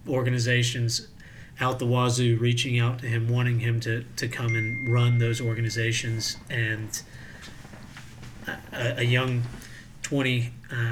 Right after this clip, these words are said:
I don't know, twenty-five-year-old at the time asked him to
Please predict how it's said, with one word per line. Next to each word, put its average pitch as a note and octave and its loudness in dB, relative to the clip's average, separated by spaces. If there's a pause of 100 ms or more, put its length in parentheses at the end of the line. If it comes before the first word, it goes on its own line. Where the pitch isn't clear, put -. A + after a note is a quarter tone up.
(120)
I A#2+ -2
don't A#2 -2
know, G#2+ -4
twenty-five-year-old A#2+ 2
at A#2 0
the A#2+ -6
time A#2+ 2 (1000)
asked A#2 0
him A#2+ 0
to G#2 -2